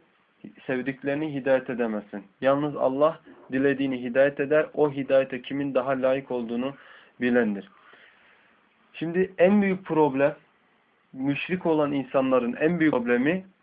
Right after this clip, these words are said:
atalarını, yakınlarını, akrabalarını küfre izafe edememektir. Yani bu yüzden insanların çoğunun ayakları kaymıştır. Zaten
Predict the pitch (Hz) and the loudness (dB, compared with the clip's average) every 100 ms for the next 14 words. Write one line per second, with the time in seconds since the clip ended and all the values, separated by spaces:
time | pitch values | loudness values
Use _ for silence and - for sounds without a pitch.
0 | - 135 147 135 135 127 131 165 165 135 | 2 2 4 4 4 4 0 0 2 2
1 | 131 - 131 127 123 127 160 - 139 - | 2 2 0 2 2 0 -2 0 -2 2
2 | 139 123 127 123 127 147 151 135 - 143 | 2 4 2 4 2 0 -8 -12 -6 -4
3 | 139 117 120 117 117 107 107 104 98 101 | -4 0 -2 0 -4 -4 -6 -6 -10 -16
4 | - 104 _ _ _ _ _ 135 143 143 | -20 -20 _ _ _ _ _ 2 2 2
5 | 143 185 170 143 165 175 160 147 160 151 | 0 0 0 -2 -2 -2 -2 -6 -2 -4
6 | 151 151 147 160 151 151 135 131 127 123 | -2 -6 -4 -4 -4 -4 0 0 0 -2
7 | 117 - 107 101 95 - 107 _ _ _ | -2 -2 -4 -4 -10 -18 -20 _ _ _
8 | _ 123 143 147 160 | _ 4 4 6 0